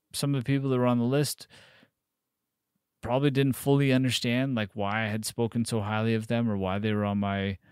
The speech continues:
top creator list. And again, if you saw it, you know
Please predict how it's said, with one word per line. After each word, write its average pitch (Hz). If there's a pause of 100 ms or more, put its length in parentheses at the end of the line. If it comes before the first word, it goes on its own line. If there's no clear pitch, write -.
(440)
top 120
creator 113
list. 123 (1300)
And 120 (1200)
again, 139
if 110
you 107
saw 120
it, 92
you 117
know 117